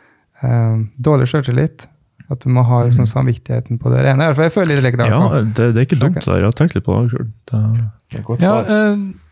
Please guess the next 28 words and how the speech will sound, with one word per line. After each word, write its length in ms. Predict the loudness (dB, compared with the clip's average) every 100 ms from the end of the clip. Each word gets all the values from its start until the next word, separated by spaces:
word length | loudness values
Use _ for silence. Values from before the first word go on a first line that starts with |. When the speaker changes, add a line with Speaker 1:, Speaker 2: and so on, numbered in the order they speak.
| _ _ -4
Speaker 3:
da 100 | 2
har 140 | 4
vi 80 | 2
nå 400 | 2 4 4 2
sittet 200 | 0 -2
her 200 | -2 -2
ganske 720 | -2 -4 -4 -2 -2 -2 -2
lenge, 280 | -2 -4 -6
da. 520 | -8 -6 -6 -6 -4 -2
Speaker 1:
Ja, 160 | 0
du, 140 | 2 0
du 120 | 0
skriver 260 | -2 0 2
i 20 |
manus, 360 | 4 2 2 0
du, 120 | -4
så 160 | -2
sitter 260 | -4 -4 -4
jeg 80 | -2
her. 120 | 0
Eh, 540 | 2 2 4 4 4 2
det 80 | 0
er 80 |
så 160 | 0 -2
bra, 120 | -2 0
kjempebra 400 | 0 2 2 2
jobba, 160 | 2 0
gutta. 360 | 0 2 0